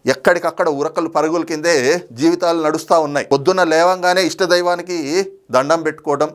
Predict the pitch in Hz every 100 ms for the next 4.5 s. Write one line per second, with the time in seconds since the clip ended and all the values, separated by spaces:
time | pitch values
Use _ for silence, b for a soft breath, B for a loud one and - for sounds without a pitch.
0 | - 180 185 170 170 160 156 151 143 180
1 | 180 143 170 175 143 151 156 160 160 143
2 | 143 147 160 _ _ _ _ _ _ 170
3 | 185 180 196 175 190 160 185 180 180 170
4 | 165 175 151 185